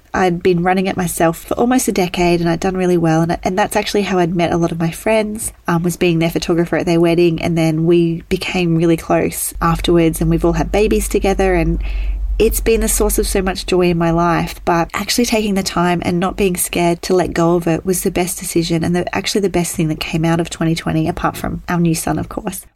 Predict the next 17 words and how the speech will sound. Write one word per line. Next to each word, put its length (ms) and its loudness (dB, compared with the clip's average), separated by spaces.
But 300 0
I 80 0
released 440 0
it. 200 -4
I 100 0
let 120 2
it 80 -2
go, 160 0
and 380 0
not 160 0
knowing 320 2
now 240 2
what, 360 -2
what's 220 -2
ahead 240 0
of 100 -2
me 320 0